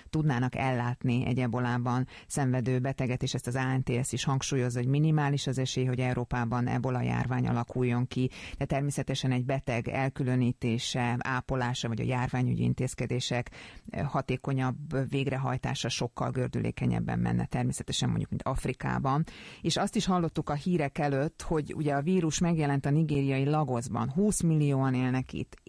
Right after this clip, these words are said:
Itt, hogyha bármi történik, hogyan lehet megállítani a terjedését?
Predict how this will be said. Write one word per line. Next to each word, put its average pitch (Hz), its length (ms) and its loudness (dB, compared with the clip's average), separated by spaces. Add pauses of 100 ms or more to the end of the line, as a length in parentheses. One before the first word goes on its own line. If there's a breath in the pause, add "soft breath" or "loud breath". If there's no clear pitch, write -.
(100)
Itt, 190 240 0
hogyha - 460 -2
bármi 147 460 0
történik, 123 580 -2
hogyan 135 340 0
lehet 113 260 -4
megállítani 127 600 -4
a 120 60 -2
terjedését? - 840 -4